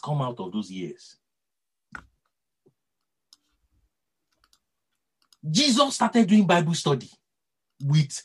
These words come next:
he wasn't doing, you know, he was just doing Bible study like this. He was not doing it with twelve-year-olds. He was doing it with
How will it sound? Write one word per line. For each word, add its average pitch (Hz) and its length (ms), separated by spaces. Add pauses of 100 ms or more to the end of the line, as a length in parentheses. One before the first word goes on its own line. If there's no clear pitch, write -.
(120)
he 202 120
wasn't 254 360
doing, 208 280
you 208 100
know, 311 100
he 190 220
was 190 180
just 247 160
doing 208 140
Bible 185 160
study 170 160
like 113 240
this. - 320 (1040)
He 175 60
was 190 220
not 247 200
doing 214 220
it 190 180
with 143 220 (480)
twelve-year-olds. 143 960 (840)
He 151 120
was 143 220
doing 196 240
it 175 120
with 127 160